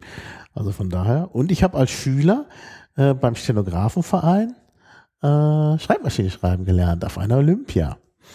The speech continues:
Äh, das, äh, so eine, auf so einer Olympia-Kofferschreibmaschine. Und das war schon, äh, ja, das war schon irgendwie, äh, was Besonderes. Und ich hab das damals schon,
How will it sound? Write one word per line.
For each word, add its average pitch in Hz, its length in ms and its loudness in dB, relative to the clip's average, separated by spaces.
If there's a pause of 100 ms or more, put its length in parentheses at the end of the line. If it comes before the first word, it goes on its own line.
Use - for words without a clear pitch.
(460)
Äh, 101 360 2
das, - 580 -4
äh, 127 240 2
so 123 100 0
eine, 110 200 0
auf - 120 -4
so 117 80 0
einer 110 140 2
Olympia-Kofferschreibmaschine. 117 1400 -2 (640)
Und 104 380 -4
das 98 220 -2
war 123 200 4
schon, 175 720 0
äh, 160 1000 -2
ja, 101 180 0
das 104 220 -10
war 113 120 -2
schon 135 160 -4
irgendwie, 151 720 0 (600)
äh, - 60 -4
was 135 480 0
Besonderes. 127 680 -2 (480)
Und 113 120 -2
ich 117 140 0
hab - 160 0
das - 180 0
damals 156 540 2 (300)
schon, 143 720 -6